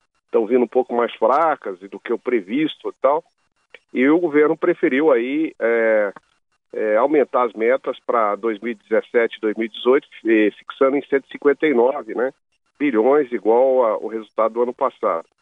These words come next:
Agora, o preocupante, Raíssa, não é exatamente só o aumento da, da meta fiscal, mas o processo, né,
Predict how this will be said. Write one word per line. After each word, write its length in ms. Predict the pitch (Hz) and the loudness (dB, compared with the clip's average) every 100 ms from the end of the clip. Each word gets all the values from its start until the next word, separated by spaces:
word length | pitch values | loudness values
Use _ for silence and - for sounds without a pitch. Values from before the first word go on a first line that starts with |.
| _ _ _ _ | _ _ _ _
Agora, 260 | - 165 214 | -2 0 0
o 20 | |
preocupante, 800 | - 202 147 - 156 208 190 117 | 0 0 -2 0 2 2 -2 -4
Raíssa, 400 | 110 107 - 117 | -2 -2 -4 -6
não 240 | 139 139 | -2 0
é 240 | 147 170 156 _ _ 123 - _ - | 2 0 -2 _ _ -20 -20 _ -10
exatamente 720 | - - 147 127 143 - 165 - | -6 -4 -2 -2 -4 -8 -8 -2
só 220 | 123 127 | 2 2
o 100 | 151 | 2
aumento 560 | 160 127 120 151 - 156 | 2 2 2 2 0 -2
da, 280 | 147 131 | 0 0
da 120 | - 131 | -2 -2
meta 380 | 117 135 - | 2 0 0
fiscal, 500 | 139 - _ 120 120 - _ _ _ | -10 -16 _ 0 0 -2 _ _ _
mas 160 | 123 127 | -4 -4
o 60 | 180 | -4
processo, 800 | 208 208 - 143 165 160 - 104 | -2 -2 0 2 2 0 -8 -4
né, 240 | 123 123 | -2 -4